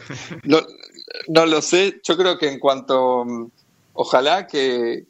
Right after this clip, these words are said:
que podamos dar con un tratamiento y una vacuna rápido. Tra-, tratamiento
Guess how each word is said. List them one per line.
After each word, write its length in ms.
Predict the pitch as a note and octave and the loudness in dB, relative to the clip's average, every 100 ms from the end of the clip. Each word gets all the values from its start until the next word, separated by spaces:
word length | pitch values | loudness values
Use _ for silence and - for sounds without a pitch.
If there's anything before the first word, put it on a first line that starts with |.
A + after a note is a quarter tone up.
| _ - | _ -14
que 100 | A#2 | -14
podamos 680 | - C3 C3+ C#3+ C3+ - | -4 0 0 0 -4 -8
dar 260 | C3+ C3+ C#3+ | -2 -2 -2
con 200 | C#3+ B2 | -6 -6
un 180 | B2+ B2+ | -8 -2
tratamiento 760 | B2+ B2 A#2+ C3 C#3+ C3+ C3 | -2 0 -4 -4 -8 -2 -2
y 100 | B2 | 0
una 180 | A#2+ B2 | 0 0
vacuna 440 | A#2+ A#2 - B2 A#2+ | -2 -2 -6 -2 0
rápido. 580 | B2+ C#3 D#3+ E3+ F#3 - _ _ _ _ _ _ | 0 -2 -2 -2 -2 -10 _ _ _ _ _ _
Tra-, 300 | D3 B2+ - | 0 0 0
tratamiento 880 | - C3 B2 C#3 D#3+ D#3+ E3 D3 | -2 0 0 -2 -4 0 0 0